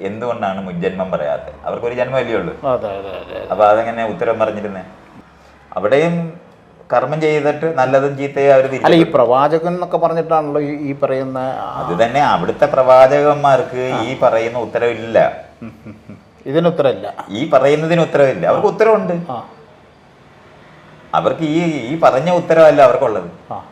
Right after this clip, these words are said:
Speaker 1: അവർക്ക് ആദിഭാവമാണ്.
Speaker 2: ആ.
Speaker 1: അപ്പൊ ആദാം ചെയ്ത് അവര് ചെയ്ത പാപം കൊണ്ടാണ്, അതുകൊണ്ടാണ് ക്രിസ്ത്യാനികൾ മുഴുവൻ പാപികളായത്.
Speaker 2: അതിന്റെ ഒരു തുടർച്ചയാണ്.
Speaker 1: ആ, അവർക്ക് ഉത്തരം അങ്ങനെയാണ്.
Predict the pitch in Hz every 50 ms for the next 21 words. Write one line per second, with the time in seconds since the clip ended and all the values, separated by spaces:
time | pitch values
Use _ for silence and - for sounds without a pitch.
0 | - - - - - - - - - 87 92 113 123 147 123 107 104 107 113 123
1 | 131 139 127 127 113 107 110 113 107 110 107 95 87 73 - - - - - -
2 | - - - - - - - - - - _ - _ _ _ _ _ _ _ -
3 | - - - _ - - - - - - - - - 82 107 131 127 101 95 107
4 | 113 117 131 139 143 143 143 143 135 123 120 117 127 135 147 165 - - - -
5 | - - 98 98 95 113 139 139 123 113 107 110 135 139 - 104 98 107 113 120
6 | 117 113 110 107 101 98 95 107 98 82 90 92 107 107 117 135 139 - - 147
7 | 139 143 143 139 135 120 120 131 131 139 139 143 160 156 - - - - - 135
8 | 139 135 147 147 151 139 - 135 120 120 120 - - - 139 117 104 92 92 98
9 | 101 104 104 98 87 98 - - 143 139 131 127 - 147 143 143 131 127 127 123
10 | 120 101 85 - 65 - - - -